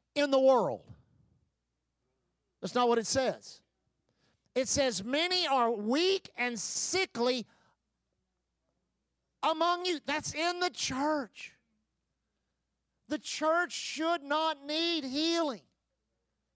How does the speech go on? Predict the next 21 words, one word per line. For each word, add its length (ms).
You 120
say, 160
"Why?" 260
Because 380
the 100
body 520
of 100
Christ 560
is 160
a 140
healed 680
body. 520
It 220
must 320
be 180
discerned. 920
Let 100
me 60
say 220
that 180
again. 320